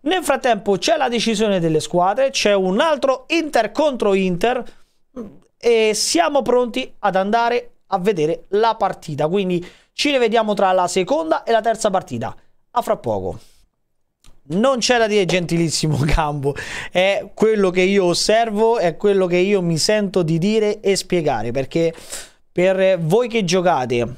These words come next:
a questi livelli, io magari ci ho giocato, ho visto, ho esperienza e tutto quanto, ma c'è da dire una cosa, eh, voi che giocate a questi livelli vi sembra una cosa facile,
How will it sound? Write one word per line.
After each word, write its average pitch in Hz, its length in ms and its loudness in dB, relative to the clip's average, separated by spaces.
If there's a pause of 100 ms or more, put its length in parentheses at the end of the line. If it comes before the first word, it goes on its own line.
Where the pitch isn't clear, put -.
(120)
a 180 160 -4
questi 170 340 0
livelli, 151 640 0 (120)
io 139 120 -4
magari 110 300 0
ci - 80 -4
ho 104 100 -2
giocato, 156 540 0
ho 151 160 2
visto, 151 460 -2
ho - 20 0
esperienza 131 580 -2
e - 60 -8
tutto 143 300 -4
quanto, 147 420 -2 (340)
ma 180 240 -2 (140)
c'è 190 240 0
da 175 200 2
dire 190 200 0
una 160 180 0
cosa, 101 400 -2 (400)
eh, 113 560 0
voi 165 300 0
che 190 100 0
giocate 170 360 0
a 170 60 -2
questi 208 340 -4
livelli 180 680 0
vi 151 180 -2
sembra 185 380 0
una 170 140 0
cosa 160 560 0
facile, 120 800 -2